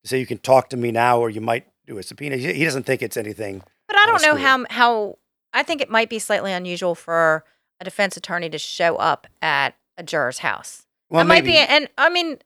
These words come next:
Speaker 1: But he
Speaker 2: and
Speaker 1: said there
Speaker 2: Dick
Speaker 1: was inter-
Speaker 2: Harpootlian's a little kind of an intimidating person, I
Speaker 1: Yeah.
Speaker 2: think.
Speaker 1: Yeah, but he said as far as general practice,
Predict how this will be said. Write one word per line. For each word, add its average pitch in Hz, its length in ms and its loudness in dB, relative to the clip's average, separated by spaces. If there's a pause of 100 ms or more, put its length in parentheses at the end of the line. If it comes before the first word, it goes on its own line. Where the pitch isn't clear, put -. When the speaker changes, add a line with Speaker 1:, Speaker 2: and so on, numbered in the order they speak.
(120)
Speaker 1:
But 139 100 -10
he 196 60 2
Speaker 2:
and 196 60 2
Speaker 1:
said 330 160 6
there - 80 4
Speaker 2:
Dick - 80 2
Speaker 1:
was 403 100 8
inter- 311 240 0
Speaker 2:
Harpootlian's 294 320 2
a 294 60 2
little 277 240 2
kind 294 260 -2
of 247 60 -8
an 247 100 -4
intimidating 220 560 -4
person, - 320 -4
I 165 40 2
Speaker 1:
Yeah. 180 60 0
Speaker 2:
think. 135 300 -8 (220)
Speaker 1:
Yeah, 131 200 -4 (140)
but 143 140 -2
he 202 80 0
said 185 200 4
as 156 140 -4
far 147 240 4
as 127 300 0 (500)
general 160 300 0
practice, 127 600 -4